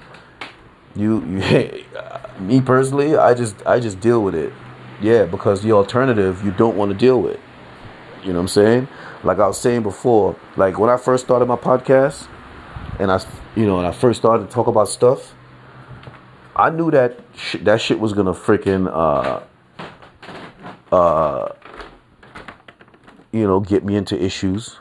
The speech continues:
with people. You know what I'm saying? But at the end of the day, it was more important to highlight all the bullshit that was going on that didn't just affect me.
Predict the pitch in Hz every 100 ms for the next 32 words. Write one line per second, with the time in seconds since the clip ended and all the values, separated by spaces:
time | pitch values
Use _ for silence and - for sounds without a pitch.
0 | _ 92 92 - 104 92 117 120 _ _
1 | _ _ _ _ _ _ _ - _ -
2 | 95 95 92 101 104 120 143 - - -
3 | _ _ - - 107 117 113 110 110 131
4 | 131 123 117 123 110 110 107 110 123 110
5 | - 131 107 101 95 - 123 117 110 107
6 | - 101 107 92 90 107 101 - 80 -
7 | _ - - - - - _ _ - 87
8 | 85 90 98 92 95 98 87 87 82 -
9 | _ _ _ - 107 110 92 135 156 156
10 | 107 - 110 95 110 80